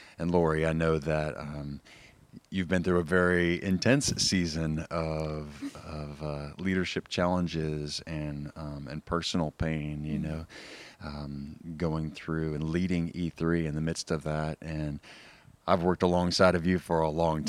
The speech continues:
Speaker 1: time,
Speaker 2: long
Speaker 1: so,
Speaker 2: time.
Speaker 1: um, I know, uh, how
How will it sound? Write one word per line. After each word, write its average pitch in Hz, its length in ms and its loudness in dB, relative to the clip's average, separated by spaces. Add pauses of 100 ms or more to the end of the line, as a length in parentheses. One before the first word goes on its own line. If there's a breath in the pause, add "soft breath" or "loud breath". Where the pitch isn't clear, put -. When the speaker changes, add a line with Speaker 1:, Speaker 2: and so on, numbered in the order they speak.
Speaker 1:
time, 92 300 6
Speaker 2:
long 78 60 -2
Speaker 1:
so, 80 200 0
Speaker 2:
time. 76 300 0 (760)
Speaker 1:
um, 80 460 -4
I 82 140 -4
know, 80 540 2 (600 loud breath)
uh, 76 560 -4
how 87 140 2